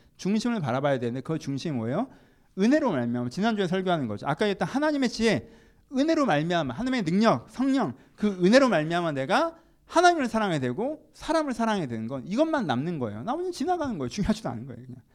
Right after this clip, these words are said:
나머지는 그때그때 이 중심에 맞춰 재해석해 봤을 때 어떻게 하면 좋을까에 따라 하면 되는 거예요. 그냥. 그렇게 해나가면 되는 것이라고 얘기를 하면서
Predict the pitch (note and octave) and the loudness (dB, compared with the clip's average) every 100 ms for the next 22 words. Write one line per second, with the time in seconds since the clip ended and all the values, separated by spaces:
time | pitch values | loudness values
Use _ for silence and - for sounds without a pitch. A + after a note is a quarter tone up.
0 | _ _ _ _ F3 G#3 C4 B3 - A3 | _ _ _ _ 0 2 2 0 -2 -2
1 | C#4 A#3 A3 A#3+ G#3 - - G#3 A#3+ - | -2 -2 4 4 4 0 -6 0 0 0
2 | G3+ A3 A3 A#3+ A3 C3 D3 - A#3 A3+ | 0 0 2 2 2 2 0 0 2 4
3 | - D#3 F3 F#3+ A3 G#3 F3 C#3 D3+ A3 | 4 6 6 6 2 2 2 2 0 0
4 | C4+ C4+ - - F3+ F#3 B3 B3+ A#3+ A3+ | 0 -2 -12 -2 0 2 0 2 0 2
5 | A3+ G3+ F#3 G#3+ A3 A3+ G#3 G#3+ G#3 - | -2 -2 2 2 2 2 2 0 0 2
6 | E4 F4 A#3+ B2+ B2+ A#2 - G2+ - _ | 4 4 2 -2 -4 -6 -8 -14 -16 _
7 | _ _ _ _ _ _ _ _ _ _ | _ _ _ _ _ _ _ _ _ _
8 | _ F3 E3+ F#3+ F3+ D3+ B2+ A#2+ A2+ G#2+ | _ -10 -6 -6 -4 -8 -8 -8 -8 -8
9 | A#2 A2+ G#2+ G2 B2 C3 A#2+ G#3+ A3+ | -8 -8 -8 -10 -8 -8 -6 -6 -6